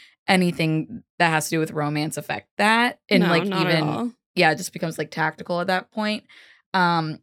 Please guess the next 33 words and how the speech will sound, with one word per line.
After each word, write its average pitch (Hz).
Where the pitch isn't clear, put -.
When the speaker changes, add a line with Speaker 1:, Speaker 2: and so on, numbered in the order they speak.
Speaker 1:
I 208
also 233
like, 208
too, 202
'cause 180
I 202
didn't 233
rewatch 196
the 170
pilot 165
episode 156
before 156
this, 143
although 160
I 160
think 160
I 165
should 160
have, 151
but, -
Speaker 2:
<laughs> -
Speaker 1:
um, 165
I 196
feel 190
like 175
this 180
episode, 175
too, 175
we 160
see, 156
y-, 151
obviously 160
it's, -